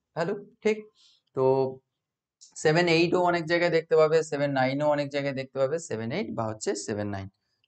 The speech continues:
পেনটা actually আজ-, আজকে কিন্তু একটু গন্ডগোল করতেছে। হুম, যাই হোক, আহ, মোটামুটি আমাদের কাজ চালিয়ে নিতে হবে।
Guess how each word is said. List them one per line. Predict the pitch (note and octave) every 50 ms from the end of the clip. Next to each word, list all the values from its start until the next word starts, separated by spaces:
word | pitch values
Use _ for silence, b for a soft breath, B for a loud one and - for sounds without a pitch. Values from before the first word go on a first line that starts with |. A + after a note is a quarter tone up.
| _ _ _
পেনটা | C#3+ D#3 F3+ G3 G3+ F#3+ G3
actually | E3+ D3+ E3 - - D#3
আজ-, | C#3 A2+ - - - - B2+
আজকে | C3+ C3+ - - D3+
কিন্তু | C#3 C#3 C#3 B2+ E3
একটু | E3 D#3 D3+ - D#3
গন্ডগোল | C#3 A#2 A2 A2+ G#2+ A2 A#2+ C#3 C#3+ D3+ C3 A2
করতেছে। | - - G#2+ - _ - F#2+ - - - - _ _ _ _ -
হুম, | C#3+ E3 F3+ D#3 - - _ _ _ _ _ _ _ _ _ _ -
যাই | D3 D3 A#2+
হোক, | A2 G#2 F#2 - -
আহ, | - A#2 A#2 A#2 A#2 A#2 A#2 A2+ B B B B B B
মোটামুটি | B2+ C3 C3 C3+ C3 C3+
আমাদের | C3 C3 B2+ C3 C3
কাজ | C3 B2+ B2 -
চালিয়ে | - B2+ B2+ B2+
নিতে | B2 B2 A#2+ A#2+ B2+
হবে। | B2 B2+ D3+